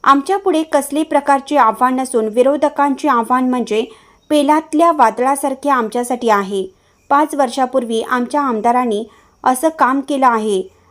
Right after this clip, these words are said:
आमच्या विचाराने तालुक्याने विचारावर मतदान करायचं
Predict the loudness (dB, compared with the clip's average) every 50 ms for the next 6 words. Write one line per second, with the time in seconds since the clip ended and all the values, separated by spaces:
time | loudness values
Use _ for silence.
0 | _ -6 -2 -2 -2 0 0 0 -2 0 -2 -6 -2 0 0 0 0 0 0 -2
1 | -2 2 2 2 2 2 -2 -4 -2 -2 0 0 0 -2 -4 -6 -12 _ _ _
2 | _ _ _ _ _ _ _ _ -4 -4 -2 0 2 4 4 6 4 4 4 2
3 | 0 0 -4 -6 -6 -4 -4 -2 -2 0 0 2 2 2 2 2 0 0 0 -2
4 | -2 -2 -2 -2 -2 -4